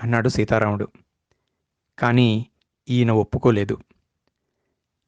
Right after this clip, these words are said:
"నాకు ఈ మాత్రం తృప్తి దక్కని,"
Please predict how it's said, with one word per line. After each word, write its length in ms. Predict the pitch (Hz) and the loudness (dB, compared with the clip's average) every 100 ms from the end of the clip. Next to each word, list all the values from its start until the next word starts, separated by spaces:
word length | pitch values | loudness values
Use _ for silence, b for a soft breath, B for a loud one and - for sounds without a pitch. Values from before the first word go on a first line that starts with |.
| _ _ _ - | _ _ _ -2
"నాకు 300 | 123 113 117 | 0 0 0
ఈ 120 | 113 | 0
మాత్రం 480 | 113 110 - - 117 | 2 0 -2 -2 -2
తృప్తి 340 | - 110 - 127 | -2 -8 -8 -2
దక్కని," 840 | 117 - - 113 113 113 104 95 | -2 -2 -2 0 2 0 -2 -8